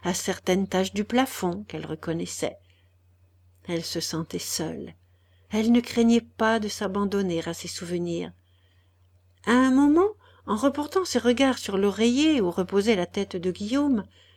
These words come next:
elle tressaillit comme si elle se fût attendue à trouver une autre tête à cette place.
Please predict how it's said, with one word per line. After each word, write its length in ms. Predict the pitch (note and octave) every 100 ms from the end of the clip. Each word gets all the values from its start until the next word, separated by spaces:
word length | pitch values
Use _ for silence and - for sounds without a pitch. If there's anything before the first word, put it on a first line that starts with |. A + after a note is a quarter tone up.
| _ _ -
elle 260 | B3 A3+
tressaillit 840 | - - - C#4+ - A#3+ A3+ D4+ D#4 - - -
comme 220 | E4+ E4+
si 200 | - B3+
elle 100 | A3
se 180 | - E4
fût 220 | - A3+
attendue 440 | A3 C#4 D#4 F#4+
à 80 | D#4+
trouver 300 | - D4 E4
une 240 | C#4 A#3
autre 260 | B3+ - -
tête 380 | - - - E3+
à 40 |
cette 280 | - D#3+ -
place. 480 | - C#3+ - -